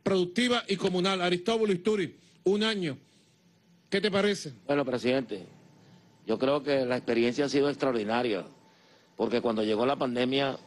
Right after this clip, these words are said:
Speaker 2: nosotros no estábamos preparados para la pandemia.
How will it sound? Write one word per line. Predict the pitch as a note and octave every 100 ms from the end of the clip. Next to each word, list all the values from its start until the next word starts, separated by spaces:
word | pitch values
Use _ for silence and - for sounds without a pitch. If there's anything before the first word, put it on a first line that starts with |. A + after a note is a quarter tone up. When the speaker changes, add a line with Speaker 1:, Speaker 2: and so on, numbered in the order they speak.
| - - _ _ _ _
Speaker 2:
nosotros | A2 A2 A#2 C3
no | C3+
estábamos | C3 C3 C#3+ C#3
preparados | B2 A2 A2 B2
para | B2 A#2
la | G#2+
pandemia. | G2 F#2 F#2+ F2+ F2+